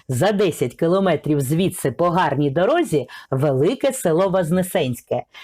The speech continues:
де є вся необхідна інфраструктура. Нова пошта, автосервіс, з десяток магазинів, цнап. Чого немає в Вознесенському, є в Золотоноші,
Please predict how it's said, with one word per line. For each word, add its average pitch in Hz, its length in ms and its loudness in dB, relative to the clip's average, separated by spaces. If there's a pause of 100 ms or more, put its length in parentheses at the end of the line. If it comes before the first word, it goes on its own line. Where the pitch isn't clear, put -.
(100)
де 156 180 0
є 160 180 2
вся 214 500 0
необхідна 220 760 0
інфраструктура. 175 1160 -2 (340)
Нова 233 320 2
пошта, 175 760 -2
автосервіс, 170 1000 -2 (180)
з 151 80 0
десяток 214 640 0
магазинів, 170 680 2 (140)
цнап. 160 520 -2 (600)
Чого 214 340 2
немає 214 440 4
в 190 40 -2
Вознесенському, 226 1080 0
є 143 380 0
в 311 80 -2
Золотоноші, 151 920 0